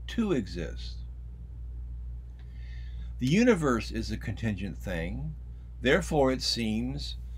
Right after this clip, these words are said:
that necessar-, <clears throat> that necessarily, uh, something exists that must have caused it.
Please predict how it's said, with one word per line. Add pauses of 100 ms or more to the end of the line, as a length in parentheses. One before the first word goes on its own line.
(720)
that
necessar-, (340)
<clears throat> (280)
that
necessarily, (840)
uh,
something
exists
that
must
have
caused
it.